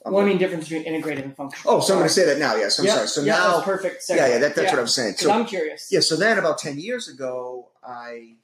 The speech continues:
Speaker 1: started to do some training with the, through the Institute for Functional Medicine, and there are different places that, uh, you know, different ways to learn functional medicine, but I've done all my training through the Institute for Functional Medicine, and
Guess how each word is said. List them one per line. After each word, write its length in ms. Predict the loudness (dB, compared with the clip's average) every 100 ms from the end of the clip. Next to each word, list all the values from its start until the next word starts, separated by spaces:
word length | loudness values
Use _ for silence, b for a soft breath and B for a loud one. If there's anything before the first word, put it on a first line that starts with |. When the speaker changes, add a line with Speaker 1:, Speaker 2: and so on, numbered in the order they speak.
| _ _ -8
Speaker 1:
started 480 | -6 -2 0 -2 -6
to 60 | -8
do 180 | -6
some 220 | -6 -6 -8
training 500 | -6 -6 -4 -6 -6
with 160 | -10
the, 160 | -14 -20 _
through 240 | -12 -8 -2
the 140 | -2
Institute 300 | -2 -6 -10
for 80 | -12
Functional 380 | -10 -8 -8 -10
Medicine, 500 | -10 -6 -6 -6 -8
and 140 | -10 -12
there 100 | -12
are 40 |
different 320 | -8 -10 -10 -6
places 400 | -4 -4 -8 -14
that, 140 | -16 _
uh, 120 | -20 -20 -14
you 80 |
know, 220 | -14 -14 -18 -20
different 240 | -14 -8
ways 140 | -6 -6
to 100 | -4
learn 180 | -2 -2
functional 360 | -6 -8 -6
medicine, 320 | -6 -4 -6 -6
but 100 | -4
I've 160 | -6 -8 _ _
done 140 | 0 2
all 120 | 2
my 160 | 0 -2
training 380 | -2 -2 -4
through 120 | -6 -6
the 100 | -6
Institute 240 | -6 -14
for 80 | -12
Functional 360 | -12 -12 -10 -6
Medicine, 420 | -4 -2 -4
and 120 | -6